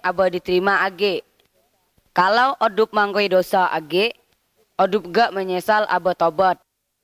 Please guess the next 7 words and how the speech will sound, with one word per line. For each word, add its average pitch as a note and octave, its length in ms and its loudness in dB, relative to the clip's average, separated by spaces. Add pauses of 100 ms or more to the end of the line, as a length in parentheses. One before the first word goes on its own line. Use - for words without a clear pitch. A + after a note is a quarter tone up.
(120)
Aba F#3+ 320 2
ngakok F#3+ 480 0
dosa F3+ 240 2
odup F#3 320 0
ka G3 160 -2
Tuhan F#3+ 320 2
Yesus. F#3+ 560 0